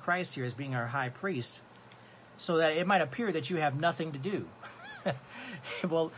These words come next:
let Jesus take care of everything. He's the high priest. Well, that's not what's being ta-, taught here at all. We're giving credit where credit is due, where Jesus Christ is indeed the high priest. But what do you need to do? You have to do, uh, nothing when it comes to your salvation,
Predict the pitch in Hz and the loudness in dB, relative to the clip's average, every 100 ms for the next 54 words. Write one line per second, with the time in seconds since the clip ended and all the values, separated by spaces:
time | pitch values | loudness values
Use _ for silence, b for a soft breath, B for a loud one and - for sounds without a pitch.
0 | B 190 240 139 170 285 190 151 196 185 | B 2 2 2 2 2 2 0 0 0
1 | 202 196 208 233 151 131 170 254 170 131 | 2 4 4 2 0 0 0 0 0 2
2 | 131 120 - 107 - - - B B B | 2 2 -4 -8 -8 -14 -18 B B B
3 | B - 185 165 185 202 254 240 202 220 | B 0 0 2 -2 2 2 2 0 -4
4 | 208 190 226 220 - 190 190 175 190 202 | -6 0 2 2 0 2 2 2 0 -2
5 | 135 139 - - - - - - - - | -2 -2 -4 -10 -18 -20 -20 -20 -20 -6
6 | 139 170 143 208 214 196 190 - - - | -2 -2 0 -2 0 0 -2 -6 -18 -6
7 | - 226 208 170 - 208 165 139 123 208 | 2 2 2 -2 0 0 0 -4 -4 -4
8 | 247 147 139 131 175 160 143 - 170 135 | -4 -2 -4 -4 -4 -6 -4 -2 0 -2
9 | 143 127 135 139 123 135 127 - 269 131 | -4 -2 -2 -2 -2 0 -2 -4 -8 -6
10 | 131 - 139 160 165 151 147 135 143 269 | -8 -6 -6 -6 -6 -8 -6 -8 -8 -8
11 | 113 98 - - - B B B B B | -8 -12 -18 -20 -20 B B B B B
12 | - 156 139 165 160 151 165 170 - - | -12 -8 -2 -2 -2 -4 -4 -4 -12 -20
13 | - - 139 139 147 208 240 185 151 143 | -10 -2 0 0 2 4 4 2 0 0
14 | 160 143 139 127 139 123 117 269 254 113 | -2 -2 -2 -2 0 0 2 2 0 -4
15 | 151 | -10